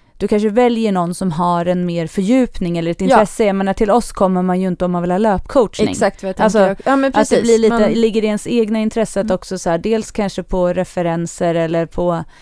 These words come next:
Speaker 1: liksom, tips från någon, men
Speaker 2: Mm.
Speaker 1: att kolla upp lite innan man bara går, så man vet så här, vad är det som är min problematik och vad vill jag kunna göra?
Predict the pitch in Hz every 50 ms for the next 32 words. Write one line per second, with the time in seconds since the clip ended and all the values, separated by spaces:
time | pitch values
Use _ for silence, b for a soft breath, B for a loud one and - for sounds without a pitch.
0 | b b b b b b - - - 175 175 - 180 170 160 - 202 - - -
1 | - - - 190 180 175 170 170 165 165 170 170 170 175 - 269 175 - - -
2 | 208 202 - - - 240 - - - 180 165 - - 175 175 180 185 190 190 185
3 | 180 175 165 175 170 170 180 185 220 220 180 - 175 - 190 185 175 175 170 170
4 | 165 175 - - 175 170 165 185 196 190 180 175 165 175 - - 180 185 196 220
5 | 247 247 233 - - 190 170 175 170 170 170 170 - - - - 165 - - 175
6 | 170 185 175 170 185 175 185 202 220 208 175 - - - 175 175 175 180 202 214
7 | 202 190 190 208 233 226 - -